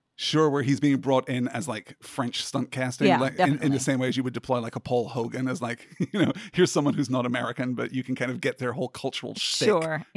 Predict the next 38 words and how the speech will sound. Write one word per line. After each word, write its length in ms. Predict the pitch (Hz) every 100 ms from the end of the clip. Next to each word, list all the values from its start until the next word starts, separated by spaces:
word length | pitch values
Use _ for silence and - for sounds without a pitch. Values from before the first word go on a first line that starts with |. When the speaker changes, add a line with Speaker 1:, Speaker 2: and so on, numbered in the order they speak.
| 175
Speaker 1:
just 180 | 156 143
from 100 | 139
Speaker 2:
yeah. 40 |
Speaker 1:
how 120 | 120 123
they 120 | 120
look 260 | 120 120 -
and 120 | 107
speak. 360 | - 127 139 -
Yeah, 300 | 127 113 107 - -
Speaker 2:
Mm. 300 | 170 160 143
Speaker 1:
I 60 | 208
can 140 | 220
see 160 | - 135
that. 220 | 90 -
He's, 160 | 165
he's 240 | 156 165 151
maybe 220 | 180 156
not 220 | 139 131
at 120 | 127 117
his 140 | 110
best 200 | 123 113
in 140 | 120
Godzilla, 360 | 120 147 117 101
certainly, 300 | - 113 113
which 120 | 104 131
is 80 |
probably 400 | - - 196 285
his 120 | 151 165
Speaker 2:
Such 180 | 175
a 40 | 156
terrible 460 | - 147 139 135
movie. 240 | 143 143 139
Speaker 1:
highest 320 | 113 170 -
profile 420 | 214 208 220 220
role, 360 | 214 240 294 277
I 60 | 196
would 140 | 202
say. 240 | - 220